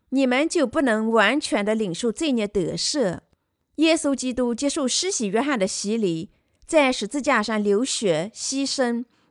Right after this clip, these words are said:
并从死亡中复活。换句话说，耶稣真神以肉身降临于世，接水和圣灵清洗了天下所有的罪孽。主借着水和圣灵的福音而来，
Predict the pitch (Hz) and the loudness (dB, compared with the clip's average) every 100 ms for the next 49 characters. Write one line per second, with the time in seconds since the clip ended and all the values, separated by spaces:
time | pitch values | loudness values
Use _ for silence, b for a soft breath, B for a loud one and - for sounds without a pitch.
0 | - 370 285 262 277 - 202 190 220 269 | -2 0 2 0 -2 -2 0 0 0 -2
1 | 262 330 220 - 190 165 165 202 _ _ | -2 -2 -2 0 -2 0 -2 -8 _ _
2 | _ - 285 208 196 240 185 208 196 175 | _ 0 0 0 -2 -2 -2 -2 0 0
3 | 156 - _ _ 277 302 302 269 254 311 | -4 -14 _ _ 2 4 4 0 0 2
4 | 277 277 - 202 202 233 - - 247 226 | 2 2 0 -2 -2 -6 -10 -6 -4 2
5 | 392 269 - 370 339 349 - 339 220 190 | 2 2 -2 -2 -2 -2 -2 0 0 0
6 | 208 170 170 - 285 190 170 _ _ _ | -2 -4 -4 -2 -2 -4 -6 _ _ _
7 | - 453 440 247 240 285 494 370 240 247 | 2 2 4 2 2 2 2 2 0 -2
8 | - 294 294 240 185 190 277 233 226 294 | -2 0 0 0 -2 0 -2 -2 -2 -2
9 | 240 - - 202 254 262 170 - 285 214 | -4 -4 -2 0 0 -2 -4 -4 -4 -2
10 | 220 208 170 - _ _ _ _ 277 254 | -2 -2 -4 -8 _ _ _ _ 6 6
11 | 269 415 339 285 - 214 - 233 - 523 | 6 2 2 0 0 -2 0 -2 2 2
12 | 339 226 240 - 208 240 269 233 214 247 | 2 2 0 0 -2 0 0 2 2 4
13 | 202 170 185 | 4 4 -2